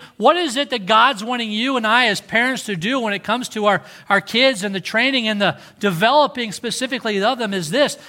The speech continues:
is that when God does something in your life and God answers a request, answers a prayer, don't say,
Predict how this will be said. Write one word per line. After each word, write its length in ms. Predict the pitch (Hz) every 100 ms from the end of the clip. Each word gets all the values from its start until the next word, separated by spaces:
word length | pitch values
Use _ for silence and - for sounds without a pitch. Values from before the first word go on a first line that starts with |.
| -
is 140 | 220
that 140 | 196 240
when 160 | 233
God 280 | 202 262 359
does 220 | 311 262
something 400 | - 285 311 254
in 140 | 233 220
your 160 | 220
life 420 | 208 220 262 240 -
and 140 | 202
God 200 | 247 294
answers 500 | 220 214 302 277 190
a 40 | 196
request, 560 | 196 - 262 262 - - - -
answers 360 | 254 302 - 220
a 80 |
prayer, 320 | 202 277 311 240
don't 220 | 247 330
say, 260 | - 247